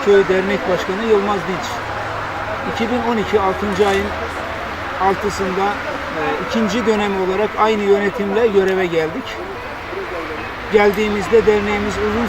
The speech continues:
süre faaliyet dışı kalmış, kapalı kalmıştı. Daha önceki yönetimin ve köylülerimizin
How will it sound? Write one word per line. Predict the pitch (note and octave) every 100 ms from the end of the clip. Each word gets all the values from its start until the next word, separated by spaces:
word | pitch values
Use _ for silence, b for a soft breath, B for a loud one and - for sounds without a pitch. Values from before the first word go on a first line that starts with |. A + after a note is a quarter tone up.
| G3+
süre | G3 A3+ - - - - -
faaliyet | F#3+ G#3 A3 G#3+ -
dışı | - E3 D#3+
kalmış, | D3 E3 E3+ -
kapalı | F#3+ G#3 G#3 -
kalmıştı. | D#3 C#3+ C#3+ - -
Daha | F#3
önceki | F3+ F3+ F3 - F#3+ F3 - F3+
yönetimin | F#3 F#3 F3+ G3 F#3+
ve | E3+ -
köylülerimizin | F3+ F3 F3 F3 E3+ F#3+